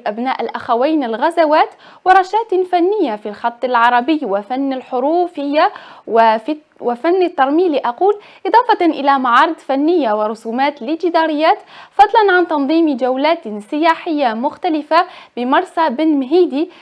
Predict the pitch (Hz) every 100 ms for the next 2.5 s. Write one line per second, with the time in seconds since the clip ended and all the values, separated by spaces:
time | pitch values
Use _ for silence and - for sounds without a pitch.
0 | _ - - - 214 254 233 233 208 -
1 | 330 330 339 330 311 302 339 427 - _
2 | _ _ 262 311 349